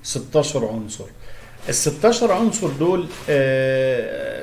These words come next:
طبعًا بس عشان ما حدش ي-، يتكلم كتير في القصة دي، طبعًا هو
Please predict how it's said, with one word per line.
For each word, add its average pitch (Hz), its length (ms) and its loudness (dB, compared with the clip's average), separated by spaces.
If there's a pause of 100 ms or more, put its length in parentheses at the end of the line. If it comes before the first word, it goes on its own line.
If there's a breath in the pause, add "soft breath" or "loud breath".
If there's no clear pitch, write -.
طبعًا 160 340 2
بس 156 260 0
عشان 139 420 0
ما 127 100 -6
حدش 131 520 -6
ي-، 120 420 2
يتكلم 127 540 -2
كتير 120 240 -2
في - 100 -8
القصة 127 420 -8
دي، 143 160 2
طبعًا 127 340 -4
هو 135 280 0